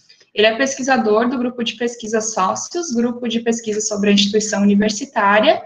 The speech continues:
Ele atua como professor na U A B D A D unemat e é profissional técnico de educação superior na Uni-, na Unemat e, como eu mencionei no início, é o coordenador desse projeto. É, então, o Igor Prolo,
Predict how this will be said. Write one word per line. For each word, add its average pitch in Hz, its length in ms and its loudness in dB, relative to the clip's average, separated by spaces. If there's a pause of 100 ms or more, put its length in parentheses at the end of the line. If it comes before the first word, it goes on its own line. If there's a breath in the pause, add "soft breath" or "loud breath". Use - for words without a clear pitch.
(360 loud breath)
Ele 233 140 4
atua 285 360 2
como 285 280 2
professor 311 540 0
na 247 180 2
U 277 80 2
A 277 80 4
B 220 400 2
D 233 80 4
A 214 120 6
D 208 180 2
unemat 202 580 -2 (540 loud breath)
e 269 80 2
é 285 80 4
profissional 302 960 2
técnico 277 500 0
de 254 80 -2
educação 247 480 -2
superior 262 400 -2
na 240 140 2
Uni-, 269 340 0
na 240 160 4
Unemat 269 580 2
e, 330 360 -4
como 285 180 0
eu 269 40 2
mencionei 269 360 0
no 285 80 4
início, 285 300 2
é - 20 0
o 294 40 -6
coordenador 254 600 4
desse 269 260 -4
projeto. - 600 -4 (680 loud breath)
É, 185 420 -2
então, 208 320 2
o 240 40 4
Igor 240 280 0
Prolo, 262 540 0